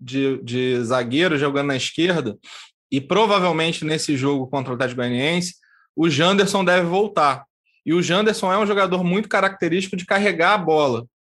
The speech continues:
Com a subida do Reinaldo, eu acredito que o Léo vá fazer bons desarmes ali em cima do Janderson. Geralmente, o, os defensores que marcam ali ou cobrem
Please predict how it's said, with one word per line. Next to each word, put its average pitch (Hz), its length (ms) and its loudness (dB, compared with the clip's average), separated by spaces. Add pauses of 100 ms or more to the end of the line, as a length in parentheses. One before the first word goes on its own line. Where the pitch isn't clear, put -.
(280)
Com 196 200 0
a 254 80 2
subida 175 520 0
do 156 120 -2
Reinaldo, 156 720 2
eu 147 140 0
acredito 180 480 -2
que - 80 -4
o 208 80 2
Léo 190 400 4
vá 170 240 2
fazer 208 560 0
bons 180 440 0
desarmes 180 520 2
ali 165 160 0
em 170 60 -4
cima 180 180 -4
do 196 100 0
Janderson. 139 400 -2 (380)
Geralmente, 156 420 0
o, 196 160 2
os 175 160 0
defensores 175 640 0
que - 80 -2
marcam 151 560 0
ali 139 280 0
ou 143 120 0
cobrem 143 560 0